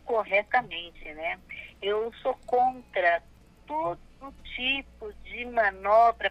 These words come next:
pra um querer exercer influência sobre o outro. Nós somos livres. Então, o homem e a mulher têm que andar lado a lado.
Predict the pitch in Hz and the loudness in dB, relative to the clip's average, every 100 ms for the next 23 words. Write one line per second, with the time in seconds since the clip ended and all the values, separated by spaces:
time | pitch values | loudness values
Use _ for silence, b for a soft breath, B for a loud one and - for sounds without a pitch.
0 | - 226 214 220 233 269 285 - 208 180 | 0 2 2 0 -10 -16 -18 -12 -8 -6
1 | 180 208 226 190 170 - - 226 233 233 | -6 -8 -10 -12 -12 -12 -8 -6 -6 -10
2 | - 185 202 226 - - - 180 175 170 | -16 -12 -12 -12 -14 -12 -10 -8 -6 -4
3 | 170 160 - 202 214 - 240 254 - 196 | -4 -6 -8 -6 -6 -8 -12 -14 -8 -6
4 | 247 247 - - B B B - 233 320 | -6 -8 -12 -12 B B B -10 -4 -4
5 | 262 240 269 311 277 240 220 208 196 233 | 0 4 6 4 2 2 2 2 -2 -2
6 | 254 247 240 233 262 262 226 226 277 277 | -2 -12 -10 0 2 2 2 4 6 6
7 | 269 254 190 196 208 | 4 6 6 6 4